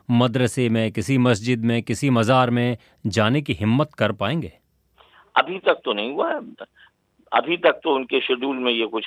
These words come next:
Speaker 2: आया नहीं, ये तो शुरुआती दौरा है, अभी ये देखने की बात है, तो वो आगे के वक्त ब-, ये बताएगा।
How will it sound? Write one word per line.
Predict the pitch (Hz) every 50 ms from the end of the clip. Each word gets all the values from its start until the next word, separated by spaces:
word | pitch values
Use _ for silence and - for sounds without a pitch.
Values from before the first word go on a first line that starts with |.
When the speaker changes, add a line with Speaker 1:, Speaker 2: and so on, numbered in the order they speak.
| - -
Speaker 2:
आया | 107 110 123 143 147
नहीं, | 151 175 175
ये | 139 123
तो | 107 113
शुरुआती | 113 - 123 113 113 110 110 110 - 120 107
दौरा | 107 107 110 120 135 143
है, | 147 -
अभी | - - 101 107 117 120 113 110
ये | 110 104
देखने | 104 113 104 - 117 117
की | 104 - 107
बात | 95 101 107 110 - -
है, | 139 143
तो | - _ _ _ _ - 127 117 117 113 110
वो | 113 113 117 123 120
आगे | - - 110 110 117 131 135
के | 117 - 135
वक्त | 123 123 131 - - _ -
ब-, | 151 123 117 107 117 117
ये | 117 123 127
बताएगा। | 117 113 110 - 117 123 143 156 135 123 120